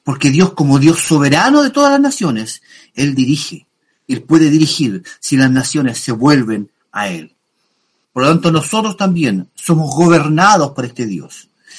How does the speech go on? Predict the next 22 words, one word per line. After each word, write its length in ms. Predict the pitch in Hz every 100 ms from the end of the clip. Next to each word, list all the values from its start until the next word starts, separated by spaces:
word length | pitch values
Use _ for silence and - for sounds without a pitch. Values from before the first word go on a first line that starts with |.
| -
Él 200 | - 175
gobierna 640 | 160 180 170 202 233 226 196
nuestra 320 | 175 - 160
vida, 500 | 170 170 120 82 - _ _ _ _ _ _ _ _ _ _ _
Él 120 | 139
gobierna 500 | 135 117 120 139 143
tu 120 | 156
vida. 340 | 180 170 107 - _ _ _ _ -
Y 120 | 147
la 120 | 160
alabanza 500 | 156 139 160 185 185
entonces 440 | 147 175 170 160
debe 280 | 147 143 143
brotar 520 | 123 123 117 143 214
en 80 | 180
nuestra 260 | 113 101 107
vida 300 | 107 101 104
en 140 | 113
forma 300 | - 110 104
continua 680 | - 95 92 - 175 170 110
y 60 | 98
constante, 720 | 101 92 - 131 143 135 -